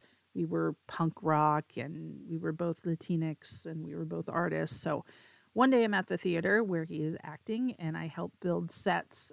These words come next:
and run lights and do those kind of things. And he didn't show up when he was supposed to. And this was a time before cell phones, so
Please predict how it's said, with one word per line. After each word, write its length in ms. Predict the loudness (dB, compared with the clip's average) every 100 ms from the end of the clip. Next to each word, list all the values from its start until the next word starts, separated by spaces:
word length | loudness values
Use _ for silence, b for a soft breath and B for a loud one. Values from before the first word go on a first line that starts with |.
| -8
and 240 | -8 -8
run 280 | -6 -6 -2
lights 460 | 2 2 0 -6 -6
and 120 | -4
do 120 | -4
those 200 | -4 -6
kind 180 | -4 -4
of 100 | -4
things. 300 | -4 -6 -4
And 140 | -6
he 180 | -2 -4
didn't 260 | -2 -6 -6
show 220 | -4 -4
up 180 | -4 -4
when 100 | -4
he 80 |
was 140 | -4 -6
supposed 520 | -8 -6 -4 -4 -2
to. 300 | 0 0 -2 b b b b 2
And 420 | 2 4 0 -6 b b
this 160 | 0 4
was 160 | 4
a 60 | 2
time 260 | 2 0 0
before 400 | -4 -2 -2 -2
cell 240 | -2 -2
phones, 400 | -2 -2 -2 -6
so 420 | -2 0 0 -2